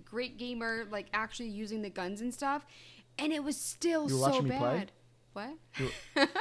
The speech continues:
Speaker 1: But, like, with the gun, did, okay, I actually wanted to ask you this. With the gun, did you have to get super close?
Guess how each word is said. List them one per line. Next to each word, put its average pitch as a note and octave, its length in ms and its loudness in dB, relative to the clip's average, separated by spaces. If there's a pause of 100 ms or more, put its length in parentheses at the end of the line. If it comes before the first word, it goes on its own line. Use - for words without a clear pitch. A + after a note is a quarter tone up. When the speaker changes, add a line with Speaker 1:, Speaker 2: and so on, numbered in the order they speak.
(960)
Speaker 1:
But, F4 180 0
like, F4 220 4
with D#4+ 180 2
the F#4+ 100 4
gun, D#4 200 2
did, C#4 260 2
okay, A3 320 6
I C4 160 6
actually D4+ 220 4
wanted A3+ 200 2
to - 60 0
ask F#3+ 300 2
you F3+ 80 -4
this. D#3 260 -4 (300)
With E4+ 200 0
the B4+ 100 4
gun, A3 480 2
did A3+ 200 -6
you C#4 120 2
have G#4+ 180 0
to F4 60 2
get A3 200 -2
super G#3 300 -6
close? F3+ 540 -4